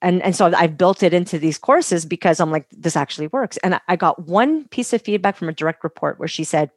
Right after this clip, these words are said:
"You're really good at having these really big, grand ideas and sharing them with us, but you move so quickly through your ideas that sometimes people are panicking, uh, s-, uh,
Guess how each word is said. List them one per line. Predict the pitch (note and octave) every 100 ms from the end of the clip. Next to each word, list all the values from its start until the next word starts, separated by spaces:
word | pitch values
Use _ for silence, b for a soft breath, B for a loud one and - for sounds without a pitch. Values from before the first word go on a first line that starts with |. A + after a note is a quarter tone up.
| _ _
"You're | - G#3+
really | G3 E3+ F3+ C4+ D4+ E4
good | A3 G#3 G#3+
at | G3 F3
having | F#3+ G3+ G3
these | F3+
really | D#3 E3 G#3+ B3+
big, | F3 G#3
grand | E3+ F3 F3 F3+
ideas | E3+ E3 E3 E3+
and | D3+
sharing | - F#3+ A3+
them | A3 D#3
with | D3+
us, | D3+ D3
but | F3
you | G3
move | F#3+ A3 A3
so | - D4
quickly | - C4 - A#3
through | - F#3
your | F3
ideas | D3+ D#3 G#3 F#3 - - - - B B B B
that | - F#3+
sometimes | B3 C4 D4 C4+
people | - B3 B3
are | A#3+ F#3+
panicking, | - A3+ A#3 A#3 - A3+ A3+ A3
uh, | - -
s-, | - -
uh, | E3+